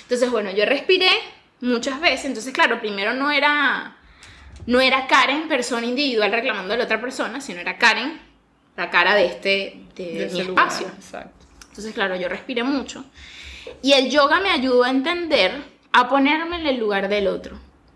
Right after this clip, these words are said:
Speaker 1: Uy, qué difícil. De nuevo, qué difícil es ponerse en el lugar del otro cuando es una persona que, uy, que te genera rechazo
Speaker 2: Sí.
Speaker 1: por alguna razón. O sea, no,
Speaker 2: Sí.
Speaker 1: puede ser un aspecto de esa persona, ¿no?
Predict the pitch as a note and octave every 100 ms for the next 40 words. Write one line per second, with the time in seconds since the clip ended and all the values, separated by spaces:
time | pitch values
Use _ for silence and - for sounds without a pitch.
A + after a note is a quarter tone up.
0 | _ _ D4 D#4+ D4+ C4 A#3+ G3 A3 A3+
1 | A#3+ - C#4 C4 - C4 B3 A#3 - -
2 | _ - C#4 C#4 C#4 C#4+ C4 C4+ C#4+ D#4+
3 | D#4 E4 D#4+ D#4+ D#4 D#4 E4+ D#4+ C4 B3
4 | B3 C#4+ D4 D#4 D#4 - - - - _
5 | - C#4 C4+ D4+ E4 C4+ B3+ C#4 D4+ E4
6 | E4 - - - F#4 F4 C4+ C4 C4+ C4
7 | C4 C#4 D#4+ D#4 C4 - C4+ F4 - D#4
8 | C4+ B3+ C#4+ G#4 E4 - G#4 F#3 - -
9 | - B3+ B3 B3 A#3 A3 - C#4 C#4+ F4+
10 | F4 - - - D#4+ F4 - - G#4 G4+
11 | G4+ G3 F#3 G#3 G3 - F3 F#3 D#2 G#2+